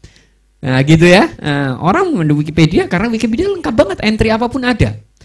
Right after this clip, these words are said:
Nah kalau teman-teman bisa menulis subjek keislaman dan menjadikan website teman-teman itu kayak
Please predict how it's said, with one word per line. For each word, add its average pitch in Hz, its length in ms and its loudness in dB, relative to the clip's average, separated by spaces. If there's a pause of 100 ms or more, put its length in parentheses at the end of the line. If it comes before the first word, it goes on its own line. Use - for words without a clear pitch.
(320)
Nah 143 80 0
kalau 214 240 2
teman-teman 359 400 -2
bisa 202 240 0
menulis 262 580 2
subjek 226 480 -2
keislaman 233 800 -4 (1040)
dan 180 160 2
menjadikan 202 420 2
website 196 380 -2
teman-teman 202 480 -6
itu 220 80 -10
kayak 190 400 -2